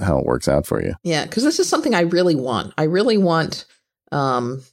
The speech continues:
Speaker 2: you know, HomeKit and, and Wemo and MyQ and all of these things working together, which this, this just makes me think, um, you know, one of the big problems is that Wemo doesn't work with HomeKit. And they said they were gonna bring HomeKit support, and then they realized how hard that was going to be.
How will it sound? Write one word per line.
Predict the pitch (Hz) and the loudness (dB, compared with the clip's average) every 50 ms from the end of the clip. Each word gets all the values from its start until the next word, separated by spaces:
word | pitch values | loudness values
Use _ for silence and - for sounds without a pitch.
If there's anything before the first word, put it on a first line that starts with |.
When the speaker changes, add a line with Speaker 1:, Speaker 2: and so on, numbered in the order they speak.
| _ - - - | _ -20 -16 -12
Speaker 2:
you | - - 160 156 | -6 -2 0 0
know, | 131 117 113 135 | 0 0 0 0
HomeKit | 131 180 180 180 180 - 190 165 156 151 - | 0 0 0 0 0 2 2 0 0 0 -2
and, | - - 151 143 139 139 143 - - | -4 -4 -2 -2 -2 -4 -4 -4 -4
and | - 139 139 139 | -4 -2 -2 0
Wemo | 151 165 160 170 165 156 151 151 | 0 2 2 2 2 2 2 2
and | 143 139 | 2 2
MyQ | 139 135 139 139 - - 143 135 | 0 0 0 -2 -2 -2 0 0
and | 131 135 | 0 2
all | 123 127 135 | 0 0 0
of | 131 | 0
these | 135 131 131 - | -2 -4 -4 -4
things | 117 117 127 135 | -6 -6 -6 -6
working | - 131 135 131 127 123 131 | -6 -6 -6 -6 -6 -8 -8
together, | - - - - 127 - 78 73 - - - - - - - - _ | -8 -6 -4 -2 -2 -2 -2 -4 -6 -10 -20 -20 -20 -20 -20 -14 _
which | - 247 - - - | -4 -2 -2 -2 -4
this, | - 220 226 - 359 359 - - - | -4 -2 0 0 -2 -2 -2 -8 -8
this | - - 381 403 - | -4 -2 -2 -2 0
just | - - 523 523 - | 0 -2 -2 0 0
makes | 294 262 233 240 - - | 0 0 0 0 0 0
me | 180 160 | 0 0
think, | 165 - 170 156 143 135 110 - - - - - | 0 0 0 0 0 0 -4 -6 -10 -12 -8 -2
um, | 175 185 180 175 175 180 180 170 - - - - _ _ _ _ _ _ _ _ _ _ _ _ _ - - - | 0 0 2 2 2 2 0 -2 -4 -14 -20 -20 _ _ _ _ _ _ _ _ _ _ _ _ _ -16 -6 0
you | - 247 | 2 2
know, | 247 240 | 4 4
one | 233 262 294 | 4 4 4
of | 349 | 4
the | 339 | 4
big | 277 254 208 | 2 2 0
problems | - - 208 196 196 190 180 | 2 2 2 4 4 4 4
is | 170 175 | 4 2
that | 160 - 156 | 2 2 4
Wemo | 156 180 190 185 175 160 | 4 4 6 6 6 6
doesn't | 160 151 156 147 - | 4 4 2 2 0
work | 127 135 - | 0 0 0
with | 135 135 | -2 -2
HomeKit. | - 127 113 82 73 - - 87 - | -2 -2 -2 -2 -2 0 -2 0 2
And | 165 185 | 2 2
they | 190 | 2
said | 202 - - 254 247 | 2 2 2 2 4
they | 262 | 4
were | 262 247 | 4 4
gonna | 247 240 226 | 4 4 4
bring | 196 196 190 185 | 4 4 4 4
HomeKit | 180 175 160 165 160 - 165 - | 4 4 4 2 2 0 -2 -2
support, | - - 165 - - 151 147 143 143 - - | -2 -6 -6 -2 0 2 4 4 4 4 2
and | 151 | 2
then | 151 151 | 2 2
they | 156 151 | 2 2
realized | 147 160 151 139 135 135 135 - | 2 2 2 2 2 0 0 -2
how | - - 139 | -4 -4 -4
hard | - - 175 180 170 | 0 0 0 0 2
that | 143 - - | 0 0 0
was | 135 - | -2 -2
going | - 139 131 127 | -2 -2 -2 -2
to | 120 | -2
be. | - 120 113 123 - | 0 0 0 0 -2